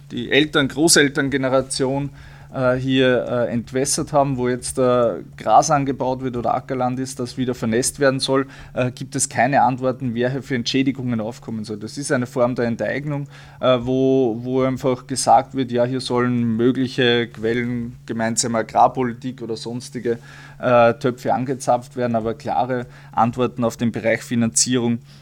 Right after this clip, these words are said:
äh, gibt es hier nicht. Und, äh, gerade wenn ich auf Österreich blicke, wir haben tolle Naturschutz, äh, Naturschutz, äh, der, der Natur-, den Naturschutz auf Länderebene geregelt. Hier funktioniert es sehr gut. Und warum braucht man hier,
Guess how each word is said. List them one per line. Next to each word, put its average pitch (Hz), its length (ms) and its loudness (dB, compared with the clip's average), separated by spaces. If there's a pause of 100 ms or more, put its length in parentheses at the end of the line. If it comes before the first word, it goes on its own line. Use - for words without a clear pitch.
(100)
äh, 110 180 2
gibt 143 300 -8
es 139 140 -2
hier 135 120 -2
nicht. 127 260 -4
Und, 123 280 -4
äh, 92 320 -10
gerade 127 420 6
wenn 127 140 2
ich 123 120 -2
auf 123 140 -4
Österreich 131 480 0
blicke, 135 320 -2
wir 120 100 0
haben 120 380 4
tolle 135 560 0
Naturschutz, 131 800 -6
äh, 123 480 -4
Naturschutz, 123 760 -6 (640)
äh, 120 480 2
der, - 0 -
der 123 260 2
Natur-, 127 380 -2
den 123 320 -4
Naturschutz 131 560 -4
auf 117 300 -4
Länderebene 127 800 0
geregelt. 127 480 -4
Hier 139 200 -8
funktioniert 143 600 -4
es - 220 2
sehr 117 160 0
gut. 127 240 -8
Und 127 180 -6
warum 127 280 -2
braucht 131 380 -2
man 135 100 0
hier, 135 280 0